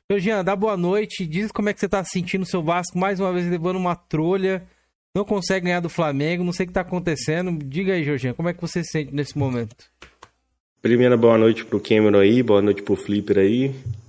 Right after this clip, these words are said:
Speaker 2: e boa noite pro chat aí. Então, Cameron, o Vasco, velho, a gente sabe do, da limitação do, do time, é um time fraco, irmão. É um time fraco que tá conseguindo ir até onde vai, mas relaxa, que em breve aí seremos o bicho papão do campeonato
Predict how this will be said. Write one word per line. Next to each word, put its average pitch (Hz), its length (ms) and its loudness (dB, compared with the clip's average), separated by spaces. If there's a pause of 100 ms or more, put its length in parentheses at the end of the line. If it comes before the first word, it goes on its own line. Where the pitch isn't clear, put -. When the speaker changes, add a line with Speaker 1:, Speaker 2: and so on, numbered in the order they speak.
(140)
Speaker 2:
e 98 40 -6
boa 113 200 4
noite 101 220 2
pro 107 100 -4
chat 101 420 0
aí. 120 280 2
Então, 165 360 2
Cameron, 92 480 2
o 254 220 -2
Vasco, 160 460 2
velho, 90 380 0 (260)
a - 40 -6
gente 131 240 -4
sabe 185 300 2
do, 123 140 6
da 104 160 2
limitação 104 580 2
do, 101 100 0
do 95 160 -4
time, 90 360 -4
é 98 80 -2
um 214 80 2
time 240 240 0
fraco, 190 420 0
irmão. 90 320 -4 (600)
É 98 40 -8
um 98 40 -4
time 135 220 -6
fraco 151 320 0
que - 60 -20
tá 175 60 0
conseguindo 165 600 4
ir 143 200 6
até 165 160 0
onde 180 160 -2
vai, 156 280 0
mas 127 180 0
relaxa, 170 640 -2 (720)
que 147 100 -8
em 143 140 0
breve 139 340 6
aí 123 160 6
seremos 147 380 2
o 131 80 -2
bicho 139 320 -8
papão 165 580 -2 (240)
do 131 120 -8
campeonato 147 680 0